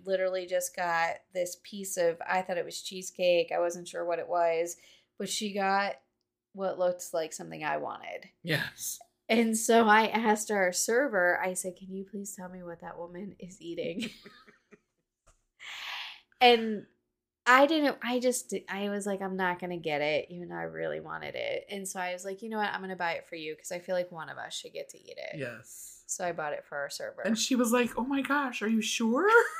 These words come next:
Speaker 2: She was very happy that Heidi bought her a piece of pie. It was peanut butter pie.
Speaker 1: It was peanut butter pie, and it looked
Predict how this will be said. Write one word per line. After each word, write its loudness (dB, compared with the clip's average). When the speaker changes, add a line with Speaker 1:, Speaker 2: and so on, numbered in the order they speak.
Speaker 2:
She -10
was 0
very 4
happy -2
that -8
Heidi -8
bought -10
her -12
a -20
piece -14
of -18
pie. -20
It -18
was -16
peanut -18
butter -10
pie. -8
Speaker 1:
It 6
was 4
peanut -4
butter 4
pie, 0
and -6
it -4
looked -6